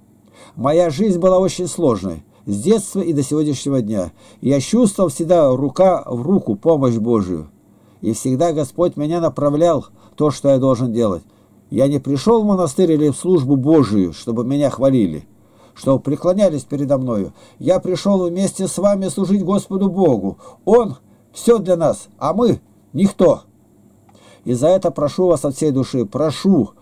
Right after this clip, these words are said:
«Берегите веру православную, защищайте истину Божию. Нас будет мало, но Господь нас не оставит». Вот ни разу не сказал: «Давайте сверять нашу веру по Слову Божию».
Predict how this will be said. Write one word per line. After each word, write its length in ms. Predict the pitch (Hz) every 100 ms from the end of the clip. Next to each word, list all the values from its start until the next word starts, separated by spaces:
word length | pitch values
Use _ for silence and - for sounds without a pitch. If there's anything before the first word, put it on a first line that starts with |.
| -
«Берегите 680 | - 135 127 113 190 196 175
веру 340 | 135 143 135
православную, 800 | 123 127 120 113 107 113 98 92
защищайте 680 | 98 135 - 139 175 175 143
истину 480 | 180 196 - - 135
Божию. 520 | 127 117 101 90 78 - _ _ - -
Нас 260 | 156 180 180
будет 300 | 185 202 190
мало, 480 | 190 190 131 87 - _ _
но 140 | 117 110
Господь 420 | 110 - 175 -
нас 260 | 139 135
не 60 | 127
оставит». 460 | 110 - 95 90 85
Вот 140 | 117
ни 60 | 180
разу 280 | 185 135
не 80 | 123
сказал: 320 | 120 131 117
«Давайте 380 | 110 135 190 160
сверять 400 | 139 156 151 139
нашу 280 | 127 131 135
веру 280 | 139 165 131
по 120 | 117
Слову 300 | - 127 107
Божию». 420 | 87 90 78 71